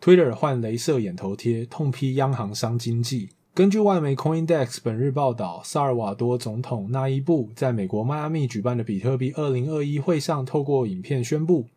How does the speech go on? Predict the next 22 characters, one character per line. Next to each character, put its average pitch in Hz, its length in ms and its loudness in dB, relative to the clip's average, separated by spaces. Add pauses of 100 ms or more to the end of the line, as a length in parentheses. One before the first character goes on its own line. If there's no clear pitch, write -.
萨 - 180 2
尔 170 120 4
瓦 113 180 0
多 151 180 4
正 165 160 2
在 156 160 0
制 156 200 0
定 156 100 0
一 135 80 0
项 143 180 0
法 110 200 -6
案， 104 280 -4
承 - 160 -2
认 143 160 2
比 104 140 -2
特 135 160 0
币 135 160 0
为 110 160 0
法 95 220 -6
定 107 180 -4
货 113 180 -2
币， 101 220 -6